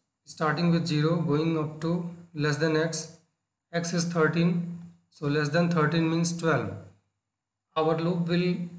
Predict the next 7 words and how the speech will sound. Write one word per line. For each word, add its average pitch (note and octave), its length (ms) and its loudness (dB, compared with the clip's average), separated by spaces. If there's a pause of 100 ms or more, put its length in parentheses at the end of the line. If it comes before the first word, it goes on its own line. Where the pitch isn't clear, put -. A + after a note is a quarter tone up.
(840)
continue E3+ 580 0
from D#3 320 -2
zero D3 320 0
index D3+ 300 -2
to E3 300 -8
twelve E3+ 300 4
index. G2+ 600 -4